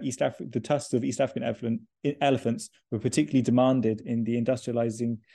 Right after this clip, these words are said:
um, North America and industrializing Europe. Um, but one of the things that I think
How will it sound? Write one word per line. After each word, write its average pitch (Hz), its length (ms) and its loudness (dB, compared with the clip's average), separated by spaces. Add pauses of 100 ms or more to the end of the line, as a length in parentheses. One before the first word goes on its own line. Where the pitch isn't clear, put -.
(280)
um, 113 580 2
North 123 220 4
America 156 460 2
and 120 200 -4
industrializing 120 520 -4
Europe. 117 260 -4 (760)
Um, 170 440 4 (440)
but 202 160 6
one 220 160 8
of 247 60 4
the 240 100 8
things 208 300 6
that 175 140 6
I 165 120 2 (200)
think 196 280 0